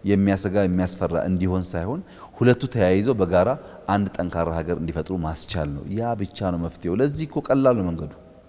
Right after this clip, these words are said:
ከመቶ ሚሊዮን በላይ ህዝብ ያላት ሀገር ናት። እነዚህ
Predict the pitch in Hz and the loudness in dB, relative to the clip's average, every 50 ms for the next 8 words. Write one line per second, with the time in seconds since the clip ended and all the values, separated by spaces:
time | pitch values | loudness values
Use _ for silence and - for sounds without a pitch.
0 | - - _ _ - - - 110 104 113 113 - 139 135 120 101 92 98 104 101 | -20 -20 _ _ -12 -4 0 2 2 2 2 2 2 2 2 2 2 2 2 2
1 | 95 98 92 95 95 - 110 - 165 165 85 82 80 80 - - 104 104 98 92 | 2 2 2 0 -2 -4 -4 -4 -2 0 -2 -2 -4 -6 -8 -6 -6 -4 -4 -4
2 | 80 82 78 76 73 76 73 78 71 73 71 73 78 76 - - - _ _ _ | -4 -4 -2 -2 -4 -4 -6 -8 -10 -12 -12 -14 -16 -18 -18 -20 -20 _ _ _
3 | _ _ _ - _ _ - 104 107 113 127 131 127 123 117 123 127 139 165 185 | _ _ _ -20 _ _ 0 2 4 6 6 6 6 4 0 -2 0 2 2 2